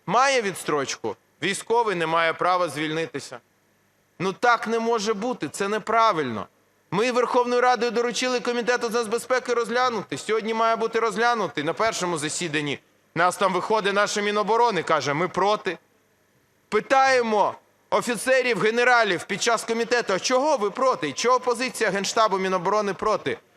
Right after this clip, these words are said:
Вони говорять: «Бо це не просто люди, це, кажуть, це наш людський капітал».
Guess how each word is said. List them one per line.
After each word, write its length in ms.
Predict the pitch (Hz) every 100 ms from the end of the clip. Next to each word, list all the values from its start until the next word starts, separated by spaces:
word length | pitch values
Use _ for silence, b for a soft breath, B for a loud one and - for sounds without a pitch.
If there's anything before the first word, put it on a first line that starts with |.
| _
Вони 200 | - 208
говорять: 440 | 220 214 226 214 175 139
«Бо 80 |
це 340 | 202 240 247 220 - _ _ _ -
не 360 | 196 247 240 170
просто 420 | 233 254 - 269
люди, 340 | 254 190 135
це, 160 | 120 180
кажуть, 360 | 220 208 202
це 100 | -
наш 300 | 214 226 214
людський 340 | 226 196 - 233
капітал». 680 | - 220 247 - 233 135